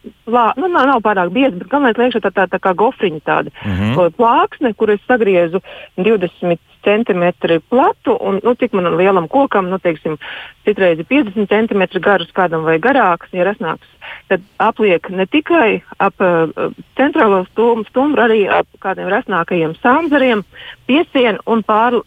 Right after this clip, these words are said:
Speaker 1: pārliek pāri vēl skoču, lai lietus tik ātri šo kartonu nesamercē.
Speaker 2: Nu jā, un, un tad, eh, pārējais, eh, vēl tur kaut kas ir jāpiestrādā, <laughs> vai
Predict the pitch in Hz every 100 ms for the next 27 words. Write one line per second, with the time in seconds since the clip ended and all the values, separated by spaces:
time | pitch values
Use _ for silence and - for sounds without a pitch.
0 | _ _ _ - 214 226 247 202 190 196
1 | 180 - 220 214 233 226 180 170 - -
2 | 285 415 - - - - - 214 240 240
3 | 214 - 226 170 _ - - 180 190 -
4 | - 151 180 180 160 151 165 - 147 143
5 | - - 269 - _ _ _ _ _ _
6 | _ - 180 104 73 67 73 - 107 117
7 | 98 113 113 160 170 147 131 139 135 127
8 | 127 151 151 135 127 123 - 131 120 117
9 | 143 127 131 113 - 107 101 98 104 104
10 | 110 220 220 214 160 - 131